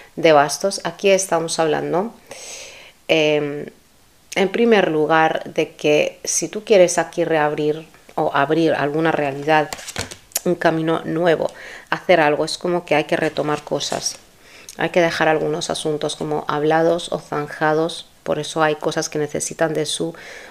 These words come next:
organizar con tiempo y paciencia, porque aquí hay algunas cosas que es como si, por ejemplo, estoy organizando como irme de este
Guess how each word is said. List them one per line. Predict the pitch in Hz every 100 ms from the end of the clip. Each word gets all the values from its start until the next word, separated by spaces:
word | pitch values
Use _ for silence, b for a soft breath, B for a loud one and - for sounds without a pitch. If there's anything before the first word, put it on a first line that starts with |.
| B
organizar | 165 160 156 151 160 165
con | 165 151
tiempo | 147 165 156 151 165 -
y | 160
paciencia, | 156 - - 160 - 135 - B B B
porque | - -
aquí | 151 165
hay | 165 -
algunas | 156 156 165 170 -
cosas | 165 147 156 165
que | - 160
es |
como | - 160 160 170
si, | -
por | - 143
ejemplo, | - 180 156 139 127 - - _ _ - _ _ _ _ - B B B B B B B B
estoy | 175 - 185 170
organizando | 165 151 160 156 180 180 185 190
como | 190 156
irme | 151 160 175 170
de | 151 147
este | 147 - 175 175 175